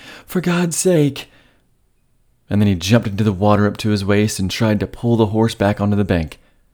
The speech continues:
At this point, I mean, it was so heavy, filled with water, the strap around the horse's neck broke, sending his saddle and his pack also into the water. Nuflo and Everett got to shore,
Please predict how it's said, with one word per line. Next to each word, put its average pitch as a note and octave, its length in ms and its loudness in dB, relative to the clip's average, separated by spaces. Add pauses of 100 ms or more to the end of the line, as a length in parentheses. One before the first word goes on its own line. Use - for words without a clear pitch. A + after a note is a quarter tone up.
(420)
At F#2 120 -6
this G2+ 160 -2
point, C3+ 320 0 (760)
I - 20 -4
mean, E2+ 260 -2
it D#2+ 80 -6
was G2 100 -10
so G2+ 300 0
heavy, F#2+ 340 0
filled G2 280 -4
with F2+ 120 -8
water, F#2 360 0 (220)
the F#2 80 -6
strap - 340 0
around G2+ 200 2
the F2+ 80 -2
horse's F#2 320 -2
neck F#2 260 -4
broke, - 360 0 (380)
sending G#2 380 2
his G2 160 0
saddle F#2+ 400 0
and F2 140 -2
his F#2+ 100 -4
pack - 560 -8 (120)
also E2+ 440 -6
into D#2+ 240 -8
the D#2 100 -10
water. D2+ 360 -8 (1300)
Nuflo A2 500 2
and E2 140 -4
Everett G2 400 -2
got F#2+ 180 -4
to A2 60 -6
shore, G#2+ 500 -2